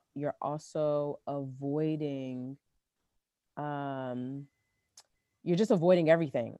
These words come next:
And so you're going to wake up and everything else is, everything is gonna be there, uh, the way it is. And then you'll, and then you will be overwhelmed again, right? Because you haven't necessarily dealt with, um,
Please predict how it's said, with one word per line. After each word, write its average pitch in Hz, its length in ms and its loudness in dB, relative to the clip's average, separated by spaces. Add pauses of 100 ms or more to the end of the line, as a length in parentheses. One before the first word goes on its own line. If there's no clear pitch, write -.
And 156 160 -8
so 143 540 -4 (400)
you're 156 180 0
going 165 300 0
to 151 180 -4
wake 147 280 2
up 160 160 0
and 143 120 -2
everything 147 300 -4
else 139 180 -6
is, 139 200 -10
everything 151 320 -2
is 139 100 -6
gonna 135 180 -4
be 135 180 -4
there, 127 360 -4 (420)
uh, 139 220 -2
the 131 180 -6
way 131 280 -4
it 127 100 -6
is. 127 200 -6
And 135 140 -4
then 139 160 -4
you'll, 135 360 -4
and 139 180 -4
then 135 220 -4
you 143 200 -4
will 135 160 -6
be 143 440 -2 (300)
overwhelmed 151 540 2
again, 135 440 0 (100)
right? 147 280 -4
Because 139 300 -8
you 147 100 -6
haven't 143 400 -8
necessarily 131 960 -6 (640)
dealt 156 300 0
with, 139 260 -2 (200)
um, 131 580 -10